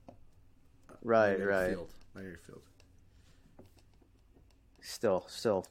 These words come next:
Speaker 2: very complicated
Speaker 1: Yeah,
Speaker 2: and
Speaker 1: I'm sure a
Speaker 2: confusing.
Speaker 1: lot of shit would
Speaker 2: <laughs>
Speaker 1: die. I'm sure a lot of, a lot of people, a lot of animals, a lot of technology would just die.
Speaker 2: Well,
Speaker 1: That one's very complicated.
Speaker 2: yeah,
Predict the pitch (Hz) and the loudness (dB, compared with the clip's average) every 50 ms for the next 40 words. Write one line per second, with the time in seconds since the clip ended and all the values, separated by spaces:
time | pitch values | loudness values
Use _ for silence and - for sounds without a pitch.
0 | _ _ - - 113 110 107 110 107 101 101 - - - - - - - - 110 | _ _ -18 -14 -10 -6 -2 -2 -2 -2 -4 -8 -14 -20 -20 -20 -12 -6 -4 -4
1 | 98 95 98 139 123 98 92 90 90 - 120 123 - - 208 139 131 123 - 226 | -2 -2 0 0 2 2 0 -2 -4 -6 -10 -10 -8 -6 -4 -2 -2 -2 4 6
2 | 214 202 - 262 269 247 294 320 262 - 202 427 427 - - - - - - - | 8 10 12 12 12 12 12 12 10 10 8 6 2 2 2 2 0 0 -2 -6
3 | - - _ - - 127 127 - 156 147 135 127 123 120 120 120 117 113 110 110 | -16 -20 _ -16 -14 -12 -6 -4 -4 -2 -2 -2 -2 -4 -4 -6 -8 -8 -10 -12
4 | - _ - 135 - 185 - - - - - - 131 131 127 123 120 113 117 113 | -16 _ -2 0 0 2 2 2 2 2 2 2 0 -2 -2 0 0 -2 -2 -2
5 | 113 113 117 117 117 113 113 113 110 - - - - - - - - - - - | -4 -4 -4 -4 -4 -4 -4 -6 -8 -10 -12 -16 -18 -20 -20 -20 -20 -20 -20 -20
6 | - - - - - - - - - _ _ _ - 113 113 113 113 110 - 120 | -20 -20 -20 -20 -20 -20 -20 -20 -20 _ _ _ -12 -8 -8 -6 -6 -8 -8 -10
7 | - 107 107 104 104 104 92 92 98 98 98 98 92 95 92 - - - _ _ | -8 -8 -6 -6 -6 -6 -6 -6 -8 -8 -8 -8 -10 -10 -14 -16 -18 -20 _ _
8 | _ _ - 92 87 85 85 87 82 - - _ - - _ _ _ - - - | _ _ -12 -12 -10 -12 -12 -14 -18 -20 -20 _ -20 -20 _ _ _ -20 -20 -20
9 | - - - - - - - - - - - - - - - - - - - - | -20 -20 -20 -20 -20 -20 -20 -20 -20 -20 -20 -20 -20 -20 -20 -20 -20 -20 -20 -20
10 | - - - - - - - - - - - - - - 107 117 135 147 147 127 | -20 -20 -20 -20 -20 -20 -20 -20 -20 -20 -20 -16 -8 -2 0 4 4 4 4 4
11 | 120 127 127 110 107 110 104 95 - 95 82 76 - - - - - - 53 53 | 2 -2 -4 -4 -4 -6 -6 -8 -8 -12 -16 -18 -18 -20 -18 -18 -18 -18 -18 -20
12 | - - - - - _ - - - - - - - - _ _ _ _ - - | -20 -20 -20 -20 -20 _ -20 -20 -20 -20 -20 -20 -20 -20 _ _ _ _ -20 -20
13 | - - _ _ _ 160 135 107 92 98 | -20 -20 _ _ _ 4 6 6 6 6